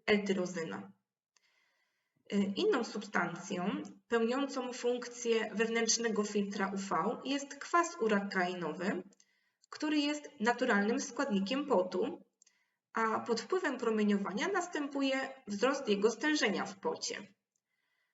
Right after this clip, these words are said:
Pochłania on promieniowanie z zakresu U V B. Y, również D N A jest chronione przez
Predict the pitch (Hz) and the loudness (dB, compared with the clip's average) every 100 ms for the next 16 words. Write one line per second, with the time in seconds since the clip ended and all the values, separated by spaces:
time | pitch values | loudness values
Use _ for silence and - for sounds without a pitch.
0 | _ _ - 220 381 392 - 269 269 - | _ _ -6 0 2 2 0 -2 -2 -6
1 | - - 262 233 208 190 220 240 214 202 | -14 -2 0 4 4 4 4 4 2 0
2 | 196 208 196 - 185 - - - - 160 | 0 0 0 0 -2 -2 -6 -6 -6 -6
3 | - - _ _ _ _ _ _ _ _ | -8 -14 _ _ _ _ _ _ _ _
4 | _ _ _ _ _ - 208 208 277 392 | _ _ _ _ _ -2 2 2 2 2
5 | 359 349 277 285 196 - 180 254 - - | 2 0 0 0 0 0 2 2 0 -8
6 | - 240 277 285 - 285 277 269 269 269 | -12 -4 -2 -2 -4 -2 0 0 0 0
7 | 269 - - - 254 254 | -2 -4 -4 0 0 -2